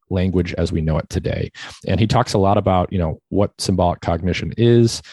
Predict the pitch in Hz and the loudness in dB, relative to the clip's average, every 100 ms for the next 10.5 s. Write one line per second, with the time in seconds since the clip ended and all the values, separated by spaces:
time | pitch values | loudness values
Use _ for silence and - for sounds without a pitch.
0 | - 87 92 92 90 - - 98 95 95 | -12 -4 -2 0 -2 -4 -4 0 0 0
1 | - - 90 90 85 85 82 80 98 - | -4 -2 2 2 0 0 -2 -2 -4 -4
2 | 87 92 - 87 - 85 - 90 - 107 | -6 -4 -2 -4 -2 -6 -4 -6 -2 0
3 | 101 98 95 87 78 - 104 104 101 98 | 2 0 0 -2 -4 -6 -2 0 0 0
4 | 95 92 95 90 - - - - 104 - | 0 0 -2 -4 -6 -12 -16 -4 -2 0
5 | 98 - 110 95 87 87 - - 90 85 | -2 -2 -2 0 2 0 -2 -2 0 0
6 | 85 - _ _ - - 147 123 107 113 | -2 -4 _ _ -8 0 0 2 0 2
7 | 107 95 95 87 95 95 85 101 - 98 | 2 2 2 2 0 0 -2 -4 -2 -2
8 | 92 87 95 92 90 90 87 82 85 80 | 0 -2 -2 -2 -2 -4 -6 -4 -4 -2
9 | 90 78 95 85 - 82 95 98 78 80 | -2 0 2 0 -2 -2 2 2 0 -6
10 | 90 95 98 95 87 | -2 -2 -2 -2 -4